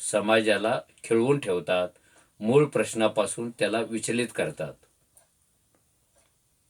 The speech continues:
आता हे थांबवता येणार आहे की नाही येणार आहे? ते येणं शक्य आहे.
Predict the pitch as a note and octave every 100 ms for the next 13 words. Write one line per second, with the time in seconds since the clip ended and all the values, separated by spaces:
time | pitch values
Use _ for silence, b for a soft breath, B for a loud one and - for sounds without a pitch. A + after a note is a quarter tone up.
0 | - G2 F#2+ A2 A#2+ A2 G#2+ A#2+ A#2+ A#2
1 | A2 A2 A2+ A2+ C3+ C3 B2 F#2+ E2 D2+
2 | D2 _ _ _ _ _ _ _ _ _
3 | _ _ _ _ _ _ _ _ _ -
4 | A#2+ G#2+ G#2+ A2 A2+ - B2+ A2